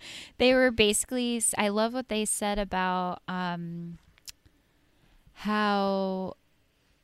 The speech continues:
it's, like, an allegory for, like, capitalism in,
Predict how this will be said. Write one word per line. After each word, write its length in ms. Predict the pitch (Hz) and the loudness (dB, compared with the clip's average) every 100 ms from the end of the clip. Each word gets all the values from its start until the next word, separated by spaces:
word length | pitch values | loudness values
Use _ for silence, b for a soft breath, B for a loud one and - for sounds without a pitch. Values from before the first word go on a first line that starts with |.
| _ _ _ _ _ _ | _ _ _ _ _ _
it's, 220 | - 196 - | -4 -4 -2
like, 160 | 190 | -4
an 80 | 185 | -2
allegory 680 | 160 175 185 175 175 170 185 | -2 -2 -2 -2 -2 -2 -4
for, 200 | 165 160 | -4 -6
like, 380 | 156 170 - - | -4 -6 -10 -12
capitalism 720 | - 175 160 170 170 180 180 | -4 -4 -2 -2 -2 -4 -4
in, 220 | 175 165 | -6 -8